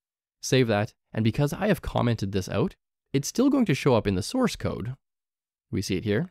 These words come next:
it's in the source code. But because it's between an opening and closing comment syntax,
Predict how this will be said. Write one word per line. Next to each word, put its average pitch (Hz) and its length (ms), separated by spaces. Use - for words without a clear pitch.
it's 101 140
in 139 100
the 120 80
source 127 220
code. - 320
But - 360
because 147 320
it's 139 140
between 120 400
an 104 160
opening 104 480
and 95 180
closing 95 540
comment 123 640
syntax, - 680